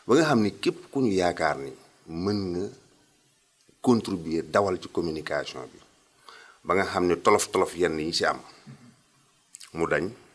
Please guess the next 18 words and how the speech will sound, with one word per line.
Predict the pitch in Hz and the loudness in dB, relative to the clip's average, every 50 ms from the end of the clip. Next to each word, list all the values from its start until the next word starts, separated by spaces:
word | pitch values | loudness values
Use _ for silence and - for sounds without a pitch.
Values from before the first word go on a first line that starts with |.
| _ _ _ | _ _ _
ñu | 76 73 71 | -14 -12 -8
daje | - 76 - - 71 | -8 -6 -6 -6 -8
fa | - - - - - - _ _ _ _ _ _ _ _ _ _ _ _ | -8 -10 -12 -16 -20 -20 _ _ _ _ _ _ _ _ _ _ _ _
ci | - - | -18 -16
King | - - 85 80 | -10 -6 -6 -6
Fahd. | 76 - 71 65 - - - - - _ _ _ _ _ _ _ _ _ _ _ _ _ | -4 -4 -6 -6 -6 -8 -14 -20 -20 _ _ _ _ _ _ _ _ _ _ _ _ _
Président | - 80 78 76 71 80 82 87 85 85 82 | -10 -8 -8 -6 -8 -6 -4 -2 -2 -2 -4
li | 82 80 | -4 -4
muy | 82 85 87 90 87 - - | -4 -4 -4 -4 -6 -10 -8
taawam | - 90 87 92 87 90 | -4 -2 -2 -2 -2 -4
di | 87 90 | -6 -8
xat-xat | - - 90 - - 87 87 - | -8 -6 -8 -6 -6 -8 -8 -6
yépp, | - 92 92 92 - - - - - - _ _ _ _ _ _ _ _ - | -4 -4 -4 -4 -6 -12 -20 -20 -20 -20 _ _ _ _ _ _ _ _ -14
mu | 76 78 | -12 -10
ñëw | 80 85 85 90 92 107 - - _ _ _ _ _ _ _ _ _ _ _ _ _ | -8 -8 -6 -6 -8 -8 -12 -18 _ _ _ _ _ _ _ _ _ _ _ _ _
teewee | - 107 110 107 101 95 90 | 4 6 8 10 10 8 8
mbir | 85 80 82 71 69 | 6 2 -2 -6 -6
mi, | 65 - | -8 -12